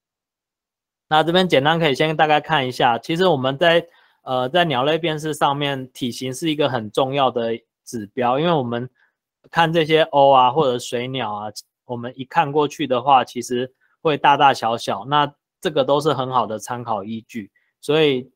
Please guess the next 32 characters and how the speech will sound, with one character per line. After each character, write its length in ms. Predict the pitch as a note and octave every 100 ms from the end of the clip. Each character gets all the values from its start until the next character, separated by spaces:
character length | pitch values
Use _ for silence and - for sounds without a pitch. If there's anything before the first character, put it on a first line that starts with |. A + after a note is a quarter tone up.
| _
体 160 | - A#2+
型 240 | - B2+
的 100 | C3+
部 240 | - D#3
分 220 | C#3+ D3+ C3
呢， 180 | A#2+
就 160 | B2 C#3
是 220 | C#3 C3+
大 200 | C3 C#3
家 140 | C3+ C3+
在 260 | C#3 B2+ B2 _
野 160 | A#2+
外 160 | B2 C#3+
辨 240 | D3 C3+
识 80 | B2+
的 140 | A#2+
时 80 | A2+
候 120 | B2
需 160 | A#2+ C#3
要 220 | B2+ B2
特 240 | A#2+ - C3
别 240 | A#2+ A2+
上 180 | B2+ B2
面 160 | A#2+
去 200 | A2+ A#2+
注 320 | A2 - A2+ A2
意。 200 | A#2+ G2 _ _ _
像 340 | - D#3+ D#3+ C#3+ - _
红 240 | - D3+
嘴 220 | D#3 C3 A#2
鸥 360 | C3 C3 C3
比 300 | C3 A#2 G#2+